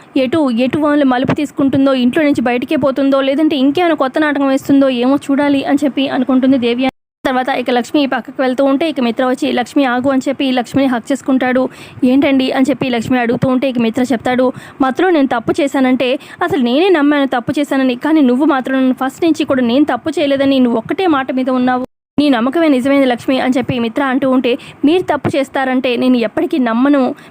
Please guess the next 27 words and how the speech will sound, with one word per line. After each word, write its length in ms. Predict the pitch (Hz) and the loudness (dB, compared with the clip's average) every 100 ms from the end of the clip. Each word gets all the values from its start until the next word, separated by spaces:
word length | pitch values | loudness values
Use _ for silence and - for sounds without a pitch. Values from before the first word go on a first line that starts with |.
| - | -6
మిత్రగారు, 400 | 254 262 247 247 _ _ - | -2 0 -2 -4 _ _ -2
ఇన్ని 60 | 294 | 0
రోజులు 460 | 277 269 285 262 | 2 2 0 0
నేను 240 | 269 269 254 | 2 2 2
ఒక 220 | 254 254 | 0 0
గిల్ట్‌తో 420 | 240 269 294 320 | 2 2 0 0
బాధపడుతున్నాను, 680 | 254 233 285 285 - 254 254 | 0 0 -2 -2 -2 -2 -2
ఆ 140 | - 247 | -2 -2
గిల్ట్ 340 | 233 277 320 | 0 -2 0
నుంచి 280 | 302 277 294 269 | 2 2 0 -2
నన్ను 220 | 269 254 | 2 0
బయటపడేశావు, 760 | 233 233 254 311 262 262 262 262 277 - - - | 0 -2 -2 -2 -2 -2 -2 -2 -4 -10 -10 0
ఎంత 280 | 277 349 349 | 2 2 0
మానసిక 480 | 262 247 294 311 294 | 0 -2 -4 -4 -4
క్షోభం 400 | - 269 269 262 | 0 2 2 2
నేను 200 | 254 247 | 2 0
మనసులో 380 | 240 247 294 | 0 0 0
అనుభవిస్తున్నానో 760 | 262 240 269 262 - 262 254 254 | 0 0 -2 -2 -2 -2 0 -2
దాని 200 | 254 262 | 0 2
నుంచి 180 | 277 277 | 2 0
బయటపడేశావు" 680 | 240 247 254 254 277 254 254 | -4 -4 -4 -4 -2 -2 -2
అని 160 | 269 294 | -2 -4
చెప్పి, 280 | - 269 285 - - 320 | -4 -6 -8 -12 -6 -2
"మిత్ర, 340 | 285 285 247 - - - | 0 -2 -4 -8 -8 -2
నీకు 180 | 294 269 | 0 2
ఎన్ని 380 | 233 262 339 | 2 4 2
థ్యాంక్స్‌లు 420 | 349 254 277 311 | 2 0 0 0